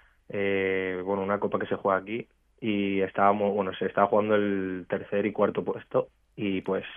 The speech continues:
al final siempre hay que sumar experiencias y, pues, la verdad, súper contento con que me hayan subido para esos partidos y poder parar penaltis también con mi equipo.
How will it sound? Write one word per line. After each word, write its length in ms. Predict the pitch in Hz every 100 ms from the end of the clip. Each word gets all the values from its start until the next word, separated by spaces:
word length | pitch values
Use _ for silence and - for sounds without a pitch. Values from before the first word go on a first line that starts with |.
| - - _ - - -
al 140 | 101
final 260 | - 104 104
siempre 240 | 117 110 110
hay 120 | 107
que 100 | 107
sumar 220 | 107 104
experiencias 560 | 101 95 101 104 117 113
y, 60 | 98
pues, 180 | 95
la 100 | 95
verdad, 180 | 95 95
súper 240 | 104 101 98
contento 420 | 95 95 98 95
con 140 | 95
que 80 | 95
me 100 | 92
hayan 120 | 92 90
subido 280 | 95 92 90
para 140 | 92
esos 160 | 95 -
partidos 500 | - - 98 90 -
y 100 | -
poder 220 | - 95
parar 200 | - 95
penaltis 340 | 90 92 92 98
también 200 | 92 90
con 100 | 92
mi 60 | 90
equipo. 300 | 95 -